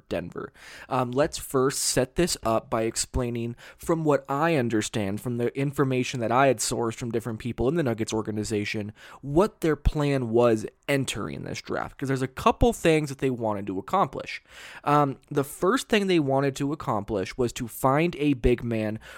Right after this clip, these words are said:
who not only could help them down the road, but could also help them right away. They wanted somebody who could come in and potentially give them a little bit of extra depth, because right now, when you look at just their guaranteed roster,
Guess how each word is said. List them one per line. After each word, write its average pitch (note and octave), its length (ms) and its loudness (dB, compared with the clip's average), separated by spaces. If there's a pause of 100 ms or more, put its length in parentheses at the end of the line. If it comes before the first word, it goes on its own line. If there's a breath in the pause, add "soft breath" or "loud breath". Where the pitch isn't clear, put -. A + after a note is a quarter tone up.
who D3+ 180 2
not D#3+ 360 0
only E3+ 360 6
could D#3+ 200 2
help C#3+ 260 2
them C#3 220 4
down B2+ 320 4
the A3+ 80 6
road, A#3+ 380 4
but E3 160 2
could E3+ 180 -4
also E3 380 2
help D3+ 300 2
them D3 300 2
right G#2+ 300 0
away. C#3 460 4 (260 loud breath)
They C#3+ 160 10
wanted F#3+ 380 4
somebody D3+ 460 4
who D3 120 0
could B2 180 -8
come E3+ 240 2
in D3 100 4
and C#3+ 120 -2
potentially G3 580 0
give D3+ 300 4
them C#3 280 2 (100)
a B2+ 60 0
little E3 360 10
bit F3 160 8
of D#3 140 4
extra C#3+ 360 0
depth, D#3 400 2
because B2+ 300 -2
right C#3 340 2
now, A#2 540 2 (240 loud breath)
when D3 140 2
you D3+ 140 6
look D#3+ 220 6
at B2 140 2
just A#2+ 380 4
their D#3+ 160 4
guaranteed B2+ 600 2
roster, A#2 560 4